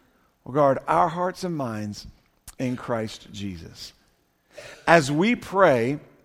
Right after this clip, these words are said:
what happens is God replaces our worries and our anxieties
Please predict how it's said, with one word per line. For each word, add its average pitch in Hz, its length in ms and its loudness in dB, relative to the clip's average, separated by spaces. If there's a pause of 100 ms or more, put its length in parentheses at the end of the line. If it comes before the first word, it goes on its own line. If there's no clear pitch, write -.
(380)
what 151 200 0
happens 131 580 -2 (1200)
is 156 380 4
God 156 500 4
replaces 196 920 2 (160)
our 143 160 2
worries 175 600 -2
and 147 180 -6
our 135 120 0
anxieties 139 840 0